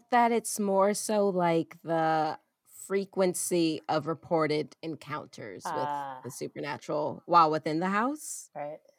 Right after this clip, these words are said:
Speaker 1: So it's definitely amongst the top ten. Some people say it is the most haunted house in America,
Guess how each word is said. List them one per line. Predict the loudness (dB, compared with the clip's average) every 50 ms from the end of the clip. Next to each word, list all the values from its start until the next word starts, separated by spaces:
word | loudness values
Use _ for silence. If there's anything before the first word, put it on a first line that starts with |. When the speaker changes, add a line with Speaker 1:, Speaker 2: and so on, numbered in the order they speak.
| _ _ _ _ _ _ _ _ _ _ _ _ _ _ _ _ _ _ _
Speaker 1:
So | 0 2 4
it's | 4 6
definitely | 6 6 6 8 8 8 10 10 8
amongst | 8 6 4 4 2 0 -4
the | -4
top | -2 2 2 2 2 2 _
ten. | -4 -2 0 0 0 -2 -2 -4 -6 -8 -10
Some | -12 -4 0 0 2 2
people | 2 0 0 0 -4
say | -2 -2 -2 -2 -2
it | 0 -2
is | -2 -4 -4 -6 -6
the | -6 -2 0 0 2 2
most | 0 -2 -6 -8 -10 -12
haunted | -12 -14 -14 -14 -14 -16 -16 -16 _
house | -10 -6 -6 -6 -6 -8 -12 -16 -16 -16 -18 -18 -20 _ _
in | -4 -2 -2 -2 -2 -4 -4 -6 -10 -14 _ _
America, | -6 -4 -2 0 2 2 4 4 2 0 0 -2 0 2 2 2 2 2 0 0 -2 -4